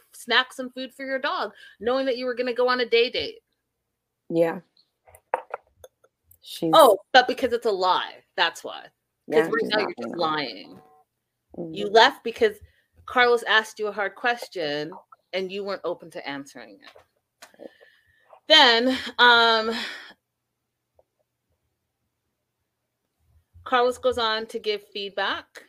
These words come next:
Speaker 1: to Juan, saying that Susan doesn't want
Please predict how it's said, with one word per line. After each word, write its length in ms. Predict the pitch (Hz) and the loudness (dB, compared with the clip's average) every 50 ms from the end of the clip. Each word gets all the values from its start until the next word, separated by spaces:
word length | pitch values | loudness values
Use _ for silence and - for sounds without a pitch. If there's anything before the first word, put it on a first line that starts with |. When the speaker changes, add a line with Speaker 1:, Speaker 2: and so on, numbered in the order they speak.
| _ _ _ | _ _ _
Speaker 1:
to 120 | - 233 | -8 -8
Juan, 380 | 214 202 196 185 185 185 190 196 | -6 -6 -4 -4 -4 -4 -6 -8
saying 440 | 196 - - 190 180 180 180 185 185 | -10 -8 -4 -4 -4 -4 -4 -6 -8
that 180 | 180 160 - | -8 -8 -8
Susan 680 | - - - 202 202 196 196 214 214 208 214 214 220 233 - _ _ _ _ | -12 -14 -12 -12 -12 -10 -8 -8 -6 -6 -6 -8 -8 -10 -14 _ _ _ _
doesn't 320 | 208 202 202 220 202 180 | -8 -4 -4 -6 -6 -4
want 380 | 196 196 190 190 185 180 - | -4 -2 -2 -2 -2 -4 -6